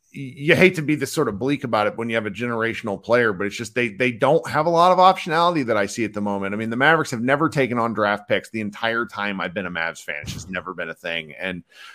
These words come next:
there's just not, the, the paths to improvement circle around Luka Doncic going from being, like, trans-, tran-, uh, what, what,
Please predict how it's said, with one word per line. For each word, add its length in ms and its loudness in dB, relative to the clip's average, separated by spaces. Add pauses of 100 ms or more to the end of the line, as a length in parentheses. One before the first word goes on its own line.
there's 160 2
just 200 0
not, 320 8
the, 100 8
the 140 2
paths 560 4
to 120 4
improvement 680 0 (280)
circle 480 4
around 300 4
Luka 220 2
Doncic 480 0
going 280 2
from 200 -6
being, 280 2
like, 440 0
trans-, 720 0
tran-, 440 0
uh, 280 4
what, 240 2
what, 220 -2